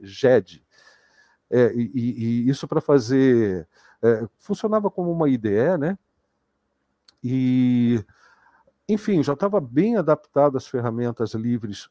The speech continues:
que eram dis-, que eu podia usar no, no Windows X P. E quando eu fui testar, né, botei lá o C Dzinho do, do Curumim, comecei a, a, a investigar como é que as coisas funcionavam, gostei da coisa, deixei ali,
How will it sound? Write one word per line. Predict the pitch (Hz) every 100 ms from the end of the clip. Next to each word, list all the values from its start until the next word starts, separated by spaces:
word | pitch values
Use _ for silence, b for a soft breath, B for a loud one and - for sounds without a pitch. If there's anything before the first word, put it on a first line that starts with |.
| _ _
que | 170 151
eram | 143 139
dis-, | 117 - - 131 -
que | 147
eu |
podia | - 117 131
usar | 120 104 98 92 113
no, | 127 123 117 107 113
no | 151 214
Windows | 175 202 208
X | - 220 -
P. | 190 214 240 b b b b b b _
E | 262
quando | - 226 233 240
eu |
fui | - 175
testar, | 170 208 - - 220 285
né, | 277 233 - _ _ 139 170 147 _
botei | 196 180 185 170
lá | 151 151
o | 151 139
C | -
Dzinho | 143 151 123 135 143 143
do, | 131 135 127 123
do | 135
Curumim, | 175 185 170 180 220 220
comecei | 190 180 156 - 170 160
a, | 156 139 -
a, | 147 131 147 143
a | 139
investigar | 135 139 143 - 139 139
como | 143 143
é |
que | 139
as | -
coisas | 143 143 -
funcionavam, | - 151 175 175 196 180
gostei | 165 175 - - 185
da | 175
coisa, | 151 170 190 160
deixei | 151 - 180 185
ali, | 151 143 170